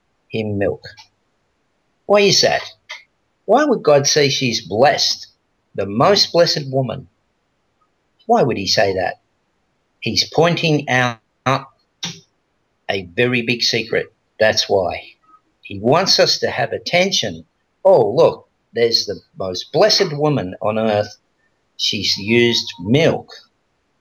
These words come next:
So we can't ignore that. We've got to look, we've got to look at it, and we've got to gotta say, "What is God trying to,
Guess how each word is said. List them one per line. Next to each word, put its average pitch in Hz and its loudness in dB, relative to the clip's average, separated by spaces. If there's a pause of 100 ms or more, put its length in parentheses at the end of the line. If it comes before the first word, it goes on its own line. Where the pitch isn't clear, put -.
(540)
So 160 0
we 160 0
can't 202 0 (800)
ignore 135 4
that. - -4 (600)
We've 113 -10
got 170 4
to 220 4
look, 151 0 (420)
we've 113 -12
got 180 4
to 165 0
look 151 0
at 135 -4
it, 143 2 (600)
and 107 -8
we've 107 -6
got 160 4
to 175 6 (680)
gotta 170 4
say, 127 2
"What 165 0
is - -2
God 139 0
trying 147 0
to, 170 -8